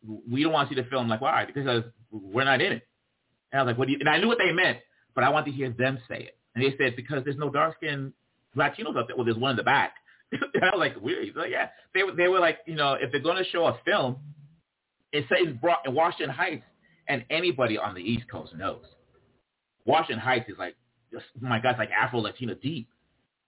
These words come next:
And then the guy from Hamilton, Min, escapes me, his last name escapes, escapes me, the guy who created it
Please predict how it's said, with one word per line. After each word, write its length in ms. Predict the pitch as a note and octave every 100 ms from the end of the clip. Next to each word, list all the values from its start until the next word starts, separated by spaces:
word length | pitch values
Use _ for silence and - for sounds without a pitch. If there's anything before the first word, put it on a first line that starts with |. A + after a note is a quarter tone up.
| _ _ _
And 220 | D3 B2+
then 480 | B2 B2+ A#2+ A2+ - -
the 80 | A#2+
guy 280 | A#2 B2+ B2
from 120 | A2+
Hamilton, 680 | B2+ C#3 A#2+ B2+ G#2+ G2 G2+ -
Min, 420 | A2+ A#2+ A2 A#2 - -
escapes 260 | G#2+ G2
me, 120 | F#2 E2+
his 160 | F2 E2
last 280 | E2 E2 E2
name 220 | D#2+ D#2
escapes, 260 | - E2 -
escapes 400 | - - E2+ -
me, 80 | E2
the 20 |
guy 80 | G#2
who 80 |
created 380 | A2 B2 G2 F2
it 200 | F#2 -